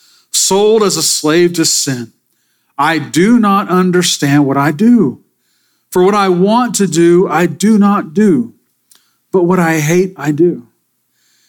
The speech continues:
And if I do what I do not want to do, I agree that the law is good. As it is, it is no longer I myself who do it, but it is sin living in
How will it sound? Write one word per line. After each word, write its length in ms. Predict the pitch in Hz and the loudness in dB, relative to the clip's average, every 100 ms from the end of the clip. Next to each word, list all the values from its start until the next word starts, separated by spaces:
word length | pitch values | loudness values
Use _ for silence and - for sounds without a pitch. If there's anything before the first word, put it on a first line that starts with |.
| _ _ | _ _
And 140 | 180 | -2
if 140 | 196 196 | 0 0
I 140 | 185 | -2
do 320 | 147 196 247 | 0 0 2
what 140 | 247 190 | 2 0
I 100 | 175 | 0
do 120 | 220 | 0
not 260 | 214 190 180 | 0 0 0
want 380 | 180 202 156 - | 2 2 0 -2
to 100 | 151 | 0
do, 340 | 147 147 170 | 2 2 2
I 220 | 160 180 | 0 0
agree 380 | 175 147 202 220 | 0 0 0 2
that 160 | 202 185 | 0 0
the 120 | 175 | 0
law 260 | 165 170 | 2 2
is 160 | 165 143 | 0 -4
good. 400 | - 135 120 113 _ _ _ _ _ _ | -6 -6 -6 -10 _ _ _ _ _ _
As 260 | 147 190 175 | -4 -2 0
it 80 | 190 | 2
is, 320 | 202 208 190 | 2 2 2
it 120 | 185 | 0
is 100 | 175 | 0
no 140 | 196 196 | 0 2
longer 320 | 196 190 156 | 2 0 0
I 260 | 160 185 | 0 0
myself 640 | 196 185 175 - 185 180 180 | 0 2 0 0 0 0 0
who 100 | 165 | 2
do 200 | 180 185 | 2 2
it, 80 | 160 | 2
but 100 | 170 | 2
it 100 | 170 | 2
is 160 | 147 | 0
sin 640 | - - 180 185 190 180 - _ _ _ _ 127 | -2 -2 0 0 0 -2 -6 _ _ _ _ -4
living 760 | 117 135 175 147 131 131 139 - _ _ _ _ _ | 0 2 2 0 0 -2 -6 -12 _ _ _ _ _
in 520 | 143 143 139 143 139 | 0 2 2 0 -4